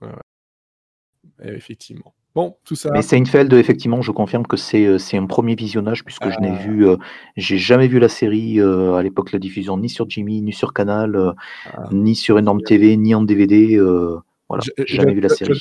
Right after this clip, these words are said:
Speaker 1: j'adorerais être à ta place, parce que, bon, après, j'aime bien pouvoir la, la, la revoir, mais la découvrir maintenant, en plus de ça, je le vois sur Instagram, t'as, voilà, t'étais à, à l'épisode du, du resto. Euh, en
Speaker 2: Ouais.
Speaker 1: tout cas, le dernier que j'ai vu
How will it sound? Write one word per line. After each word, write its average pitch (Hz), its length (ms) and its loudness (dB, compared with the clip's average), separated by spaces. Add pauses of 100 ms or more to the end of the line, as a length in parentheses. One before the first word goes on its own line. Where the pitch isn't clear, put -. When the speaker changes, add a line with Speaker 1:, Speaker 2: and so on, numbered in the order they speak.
Speaker 1:
j'adorerais 139 460 0
être 160 180 -4
à 123 60 -4
ta 120 140 -6
place, 127 220 -6
parce - 200 -14
que, 107 440 -8
bon, 113 100 -12 (100)
après, 117 200 -6
j'aime 117 180 -6
bien 120 120 -6
pouvoir 113 320 -10
la, 107 180 -8
la, 107 140 -10
la 110 160 -10
revoir, 117 380 -8
mais 98 180 -14 (380)
la 107 100 -8
découvrir 139 600 -4
maintenant, 127 500 -10 (920)
en 104 40 -16
plus 113 220 -12
de 113 60 -6
ça, 135 160 -4
je 110 100 -8
le 113 60 -6
vois 117 100 -6
sur 113 160 -10
Instagram, 120 440 -8
t'as, 107 260 -10
voilà, 113 220 -10
t'étais - 260 -14
à, 101 400 -12
à 113 80 -14
l'épisode 110 540 -8
du, 104 400 -12
du 107 100 -10
resto. 127 420 -8 (1300)
Euh, 98 400 -10
en 98 60 -10
Speaker 2:
Ouais. 98 60 -14
Speaker 1:
tout - 100 -20
cas, 127 80 0
le 113 40 -4
dernier 113 200 -2
que 107 60 -10
j'ai 104 100 -8
vu 104 220 -14